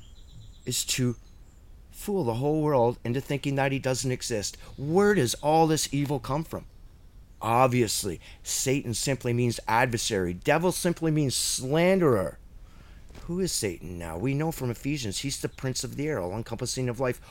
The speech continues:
All the evil in the universe is hyper-focused here on planet Earth right now.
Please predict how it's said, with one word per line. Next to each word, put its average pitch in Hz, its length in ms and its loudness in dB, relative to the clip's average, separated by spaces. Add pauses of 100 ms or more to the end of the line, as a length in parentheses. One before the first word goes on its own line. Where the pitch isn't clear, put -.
(200)
All 170 240 10
the 180 220 8
evil 170 320 8
in 165 80 6
the 151 80 4
universe 156 460 4 (240)
is 135 180 4
hyper-focused 160 1040 4
here 160 480 6
on - 140 4
planet 156 480 4
Earth 143 260 4
right 143 220 4
now. 135 260 6